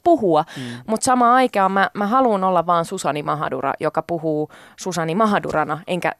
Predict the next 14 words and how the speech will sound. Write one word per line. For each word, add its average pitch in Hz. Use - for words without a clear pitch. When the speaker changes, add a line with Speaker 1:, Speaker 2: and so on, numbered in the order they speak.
Speaker 1:
minkään 160
yhteisön 143
Speaker 2:
Mm. -
Speaker 1:
edustajana. -
Speaker 2:
Ootteko 127
te 127
kokenut 117
jotain 110
semmoista, 110
että... 110
että, -
että, 120
että 139
se -